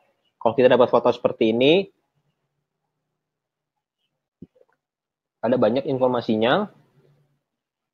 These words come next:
Mulai dari bendera di bagian belakang, ada juga lambang di depan serta ada huruf dan tulisan. Ada huruf yang membentuk kata dan jadi tulisan itu di kain putih.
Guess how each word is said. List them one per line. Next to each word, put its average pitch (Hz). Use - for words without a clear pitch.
Mulai 131
dari 127
bendera 120
di 135
bagian 120
belakang, 139
ada 117
juga 120
lambang 123
di 113
depan 131
serta 123
ada 110
huruf 117
dan 113
tulisan. 135
Ada 120
huruf 123
yang 123
membentuk 113
kata 127
dan 113
jadi 107
tulisan 123
itu 135
di 107
kain 110
putih. 156